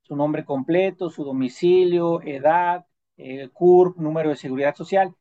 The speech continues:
y una serie de requisitos como antigüedad,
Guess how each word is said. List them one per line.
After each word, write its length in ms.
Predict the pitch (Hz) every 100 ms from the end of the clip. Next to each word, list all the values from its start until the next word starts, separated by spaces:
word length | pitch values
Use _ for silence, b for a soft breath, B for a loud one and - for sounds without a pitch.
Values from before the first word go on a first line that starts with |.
| _ _
y 120 | 165
una 180 | 170 208
serie 280 | 208 202 208
de 80 | 208
requisitos 800 | 175 - 151 - 202 - 190 175
como 220 | 156 143
antigüedad, 880 | 131 131 135 135 131 139 147 160